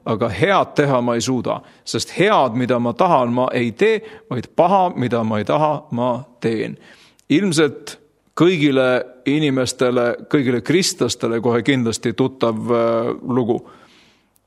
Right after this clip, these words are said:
Et ühelt poolt sa sees tead, et on mingisugused normid, teiselt poolt sa näed, et sa ise ei küüni selleni, sa saad aru, et sa oled patune, ja saad aru, et sa oled lihalik, inimlik, nõrk,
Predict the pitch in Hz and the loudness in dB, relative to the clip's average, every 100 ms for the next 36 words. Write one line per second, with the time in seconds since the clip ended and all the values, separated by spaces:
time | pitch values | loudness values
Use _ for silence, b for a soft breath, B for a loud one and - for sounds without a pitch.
0 | - 117 175 180 143 143 123 - 117 180 | -8 0 4 4 4 2 2 0 0 2
1 | 170 - - 185 196 180 156 190 - 131 | 2 0 0 2 2 2 0 -4 -2 -2
2 | - 135 123 123 151 127 120 120 113 117 | 0 0 0 0 0 0 -2 -2 -2 -2
3 | 120 170 175 156 147 - B B B 135 | 2 2 2 0 -2 -8 B B B 0
4 | 135 131 - 131 117 135 123 147 160 143 | 2 2 2 0 0 -2 0 2 4 2
5 | 123 117 131 127 120 113 107 160 175 147 | 0 0 0 0 0 -2 0 0 2 2
6 | 127 143 139 131 131 123 B B B B | 2 2 2 2 0 -2 B B B B
7 | 120 113 120 151 151 131 123 131 117 - | -2 0 4 4 4 2 0 0 0 2
8 | 175 180 165 147 143 147 B B - 113 | 0 2 2 2 0 -4 B B -4 -2
9 | 123 156 147 120 - 127 117 113 151 175 | 2 4 4 0 0 0 0 0 2 4
10 | 139 131 127 - 147 151 131 120 - 131 | 4 2 -2 -2 0 2 2 0 0 0
11 | 135 139 - | 0 -4 -14